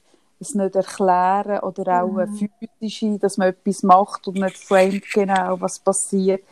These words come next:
Speaker 1: Das, also es hat viel Gewalt drin. Natürlich nicht Gewalt im Sinn von Gewalttat. Also
Speaker 2: Nein,
Speaker 1: so
Speaker 2: nein.
Speaker 1: etwas,
Speaker 2: Aber
Speaker 1: was einem in dem ungeschützten Zustand als Gewalt widerfährt,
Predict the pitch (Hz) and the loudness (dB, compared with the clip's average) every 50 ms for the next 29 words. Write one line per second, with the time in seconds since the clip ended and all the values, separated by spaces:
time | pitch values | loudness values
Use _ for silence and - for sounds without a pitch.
0 | _ _ _ _ _ _ _ _ - 202 - - - 202 175 196 180 - 208 196 | _ _ _ _ _ _ _ _ -6 -4 -4 -2 0 0 0 0 2 4 6 6
1 | 190 - - - - 226 233 233 254 262 247 247 - _ _ _ _ _ _ _ | 6 4 0 0 4 6 8 8 8 6 4 0 -6 _ _ _ _ _ _ _
2 | _ - - 214 214 208 214 220 240 247 247 - - - - 269 254 214 175 165 | _ 0 4 8 8 10 10 8 6 4 2 -4 -20 -6 0 2 2 2 2 2
3 | 151 - - 180 202 - - 226 - - 240 254 247 - - 196 202 196 220 233 | 0 0 0 -2 -4 -2 -2 -2 4 6 6 4 4 2 2 4 6 8 8 6
4 | 247 240 - 226 214 214 - 233 220 214 214 208 - 220 - - 202 196 185 180 | 4 0 -4 -6 -6 -6 -6 -6 -6 -6 -6 -8 -8 -10 -8 0 4 6 8 8
5 | 208 226 226 - - - - - 220 196 175 156 147 151 - - - - 196 214 | 8 6 2 -2 -10 0 6 8 8 8 6 4 0 -6 -8 -10 -6 -2 0 4
6 | 240 240 247 262 269 269 247 247 240 240 240 247 247 254 254 - _ _ _ _ | 6 6 6 6 6 4 4 4 2 0 -2 -4 -6 -6 -8 -10 _ _ _ _
7 | - 214 214 208 196 240 226 208 208 220 208 202 196 196 190 196 185 190 220 254 | -4 -2 -2 -2 -2 -2 -2 0 0 2 2 2 0 0 0 0 0 2 2 0
8 | 294 339 - - 339 330 320 - - - - 330 330 330 - - - 302 294 311 | 0 0 -2 -4 -4 -4 -4 -6 -8 -4 0 0 0 0 -2 -4 -4 -2 -2 -2
9 | 320 - - - 233 233 240 240 226 208 - - - - 202 196 185 190 208 208 | -2 -4 -2 -2 0 0 0 0 -2 -2 -4 -6 -4 2 4 6 6 6 4 0
10 | - - 202 185 202 185 - - 190 175 175 175 156 147 - | -4 -6 -6 -4 -4 -6 0 2 4 4 6 4 2 -2 -6